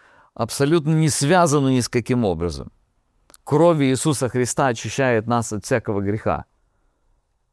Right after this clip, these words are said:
Всё равно это было написано две тысячи лет тому назад, это читали тысячи лет тому назад, это читаем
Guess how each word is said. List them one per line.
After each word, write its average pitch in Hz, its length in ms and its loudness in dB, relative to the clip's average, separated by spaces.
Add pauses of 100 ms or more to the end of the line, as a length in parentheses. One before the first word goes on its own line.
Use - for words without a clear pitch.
(180)
Всё - 220 0
равно 170 320 4
это 113 200 2
было 117 280 2
написано 113 520 -2
две 127 180 0
тысячи 165 360 -4
лет 151 180 0
тому 143 240 -2
назад, 135 440 -2
это 117 240 -2
читали 104 380 0
тысячи 160 400 0
лет 147 220 0
тому 131 180 -2
назад, 127 420 -2
это 120 240 -2
читаем 110 400 0